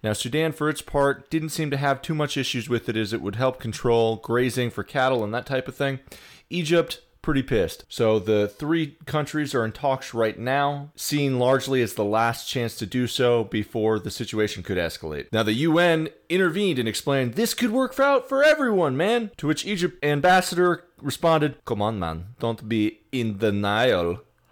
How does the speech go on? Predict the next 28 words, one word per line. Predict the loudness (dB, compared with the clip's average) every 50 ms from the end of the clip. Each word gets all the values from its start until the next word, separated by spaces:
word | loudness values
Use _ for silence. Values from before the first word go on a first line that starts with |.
| _ -4
Ha, | 0 0 0 0
ha, | 0 -4 -8 -8
ha, | -8 -10 -10 -12 -12 -10
ha, | -12 -12 -12 -12
ha, | -14 -18 -18 -18
ha. | -18 -20 -20 -16 _
Get | -8 -6 -6
it? | -6 -6
Denial, | -8 -6 -4 -4 -2 -4 -4 -6 -10 _ _ -14
denial. | -10 -8 -8 -8 -8 -10 -12 _ _ -20 -20 -20 -20 -20 -20 -20 -20 _ _ _ _ _ -20 -20 -20 _ _ _ _
Dad | -12 -10 -10 -8
jokes. | -8 -8 -8 -10 -12 -18 -14 _ -4 -2 0 0 2 2 2 0 0 -4 -8 -10 -6 -2 -2 0 2 2 2 2 0 -2 -6 -6 -2 0 2 2 0 0 -2 -2 -2 -2 -2 0 2
Northern | 4 6 6 6 6 6
Ireland | 6 6 6 6 6 4 2 2
protesters | 2 2 2 2 4 2 2 2 2 2 0 2
are | 2 2 0 2 2
at | 2 2 4 4
it | 4
again, | 4 2 2 2 2 2 0 0
this | -2 -2
time | 0 0 0 0
over | 0 0 0 0
Brexit. | 0 0 0 0 0 -2 -4 -8 -8 -8 -10 -14 -8
Cars | -2 2 2 4 4 2 0
have | 0 -2 0 0
been | -2 -2
set | 0 0 0 2
alight. | 2 2 4 4 4 4 2 0 -2